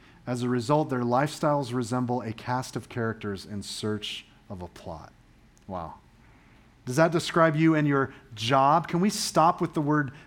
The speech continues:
job? I think we need to go to the little older word vocation. In the Latin, it means a calling. Do you look at your work as a, just a job to perform or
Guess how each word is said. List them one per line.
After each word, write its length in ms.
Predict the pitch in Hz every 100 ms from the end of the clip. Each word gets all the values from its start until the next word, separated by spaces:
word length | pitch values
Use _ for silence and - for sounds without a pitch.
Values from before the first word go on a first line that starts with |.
| -
job? 480 | 104 107 123 131 156
I 40 | 151
think 200 | 170 170
we 80 |
need 100 | 165
to 60 | 151
go 280 | 147 151 139 - -
to 100 | -
the 180 | 139 135 123 - -
little 200 | 151 151 151
older 280 | 151 160
word 220 | 139 135 123
vocation. 720 | 131 123 - 156 165 143 123
In 80 | 127
the 80 |
Latin, 380 | 127 139 160 147
it 180 | 135 139
means 240 | 143 131 -
a 40 |
calling. 600 | 123 - 151 160 180 110 85 - - -
Do 80 |
you 100 | 156
look 240 | 151 196 208
at 100 | 170
your 300 | 160 160 151 - -
work 360 | 139 190 196
as 480 | 156 160 170 - - - -
a, 100 | 147
just 240 | 147 170 -
a 60 |
job 420 | 147 113 147 170 170
to 80 |
perform 500 | 185 190 - 196 214 185
or 260 | 165 151